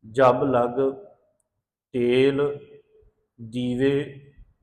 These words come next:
ਮੁਖ ਬਾਤੀ, ਤਬ ਸੂਝੈ ਸਭ ਕੋਈ, ਤੇਲ ਜਲੈ ਬਾਤੀ ਠਹਿਰਾਨੀ, ਸੂਨਾ ਮੰਦਰ ਹੋਈ, ਰੇ ਬੋਰੇ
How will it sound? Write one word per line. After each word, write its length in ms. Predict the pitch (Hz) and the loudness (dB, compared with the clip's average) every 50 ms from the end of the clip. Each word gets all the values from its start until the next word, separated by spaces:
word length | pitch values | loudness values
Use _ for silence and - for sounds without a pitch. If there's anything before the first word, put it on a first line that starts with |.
| - - | -14 -14
ਮੁਖ 440 | 117 113 113 123 139 143 - - 185 | -12 -10 -4 -4 -4 -4 -4 -8 -10
ਬਾਤੀ, 600 | 151 123 113 107 - - - 127 127 135 135 135 _ _ _ _ _ _ _ _ _ _ _ _ _ _ _ _ _ _ _ _ _ - | -4 -4 -4 -4 -4 -8 -12 -10 -10 -10 -10 -12 _ _ _ _ _ _ _ _ _ _ _ _ _ _ _ _ _ _ _ _ _ 2
ਤਬ 260 | 143 156 - 135 151 | 4 4 4 4 0
ਸੂਝੈ 500 | 143 - - 143 135 127 120 135 135 139 | -6 -6 -6 -6 -6 -4 0 2 2 2
ਸਭ 300 | 135 135 139 131 127 127 | 0 0 -4 -4 -4 -4
ਕੋਈ, 640 | 123 - 123 113 113 117 123 135 139 135 - _ _ _ _ _ _ _ _ _ _ _ _ _ _ _ _ _ _ _ _ _ _ - | -10 -10 -10 -8 -6 -6 -6 -6 -8 -10 -16 _ _ _ _ _ _ _ _ _ _ _ _ _ _ _ _ _ _ _ _ _ _ -2
ਤੇਲ 400 | 131 123 127 131 139 151 151 127 | 0 2 4 2 2 2 0 0
ਜਲੈ 420 | 120 113 110 120 123 131 135 - - - - - - - _ _ _ _ _ - | 0 0 2 4 4 4 2 0 -4 -10 -16 -18 -20 -20 _ _ _ _ _ -18
ਬਾਤੀ 600 | 123 117 110 117 113 113 113 - - 143 156 165 | -16 -8 0 2 2 2 2 -2 -8 -8 -8 -8
ਠਹਿਰਾਨੀ, 920 | 160 - - 151 135 135 127 117 110 113 113 117 127 131 135 135 - _ _ _ _ _ _ _ _ _ _ _ _ _ | -8 -8 -2 0 0 2 2 0 -2 -4 -6 -10 -10 -10 -10 -12 -14 _ _ _ _ _ _ _ _ _ _ _ _ _
ਸੂਨਾ 520 | _ - - - 127 127 131 135 143 151 156 | _ -20 -8 -4 -4 -2 -2 2 2 2 2
ਮੰਦਰ 420 | 151 135 131 131 127 123 131 131 | 2 0 -2 -2 -2 -2 -2 -2
ਹੋਈ, 640 | 131 127 120 117 113 117 117 120 135 139 131 - _ _ _ _ _ _ _ _ _ _ _ _ _ _ _ _ - | -2 -4 -4 -6 -6 -4 -4 -4 -6 -8 -10 -14 _ _ _ _ _ _ _ _ _ _ _ _ _ _ _ _ -8
ਰੇ 320 | 123 113 117 127 135 147 | -6 -4 2 2 4 4
ਬੋਰੇ 800 | - 143 127 120 117 117 117 123 127 131 135 139 - - - - | 2 0 -2 -2 -2 0 0 0 2 0 0 -2 -4 -12 -18 -20